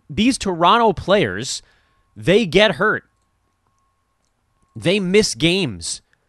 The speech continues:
because they play so many minutes. The pac-, the fact that Pascal Siakam not only started the year hurt, but still managed to get to within a couple games of seventy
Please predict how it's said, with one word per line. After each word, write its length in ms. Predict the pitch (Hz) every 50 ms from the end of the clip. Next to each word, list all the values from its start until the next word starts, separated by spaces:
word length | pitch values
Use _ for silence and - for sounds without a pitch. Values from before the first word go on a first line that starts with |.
| _
because 340 | - 151 156 - 180 165 143
they 140 | 135 165 156
play 300 | - - 151 165 180 156
so 360 | - - - - 202 185 190
many 280 | 180 175 170 175 160 143
minutes. 480 | 151 165 139 - - - - - - _ _ _ _ _ _ _ _ _ _ _ _ _ _ _ _ _ _ _ _ _ _ _ _ _ _ _ _ _ _ _ _ _ _ _ _
The 80 | 147 147
pac-, 340 | - 185 196 240 - _ _ -
the 100 | 165 160
fact 340 | - 233 277 370 - -
that 120 | - 156 -
Pascal 320 | 185 190 214 - - 190
Siakam 420 | - - 151 151 160 165 - 120 113
not 220 | 127 143 175 247
only 200 | 285 269 214 170
started 840 | - - - - - - - - 226 277 302 320 294 311 277 233
the 40 | 254
year 460 | 247 214 202 240 269 254 226 196 165
hurt, 460 | 117 101 - 190 214 185 113 90 - _ _ _ _ _ _ _ _ _ _ _ _ _ _ _ _ _
but 140 | - 156 151
still 320 | - - - - 254 285 269
managed 380 | 233 226 214 208 202 180 -
to 80 | - 135
get 200 | - 196 196 -
to 60 | -
within 200 | 156 160 156 160
a 40 | 139
couple 360 | - - - 196 - - 196
games 280 | 170 170 180 185 175 123
of 100 | 123 -
seventy 600 | - - - - 190 185 151 127 101 76 67 -